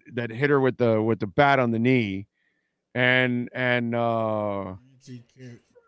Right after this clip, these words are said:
Speaker 1: now I'm trying
Speaker 2: Nancy
Speaker 1: to remember.
Speaker 2: Kerrigan.
Speaker 1: Uh, what's what?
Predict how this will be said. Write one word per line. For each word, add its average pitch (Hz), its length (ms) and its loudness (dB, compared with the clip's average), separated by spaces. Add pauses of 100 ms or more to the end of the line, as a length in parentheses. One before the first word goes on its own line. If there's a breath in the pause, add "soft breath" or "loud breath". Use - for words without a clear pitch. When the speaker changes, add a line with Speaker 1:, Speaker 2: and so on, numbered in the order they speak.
Speaker 1:
now 131 180 0
I'm 147 160 -2
trying 139 300 0
Speaker 2:
Nancy 131 100 -2
Speaker 1:
to 131 60 0
remember. 135 200 2
Speaker 2:
Kerrigan. 120 360 -4 (840)
Speaker 1:
Uh, 113 120 -10
what's 147 340 -10
what? 185 240 6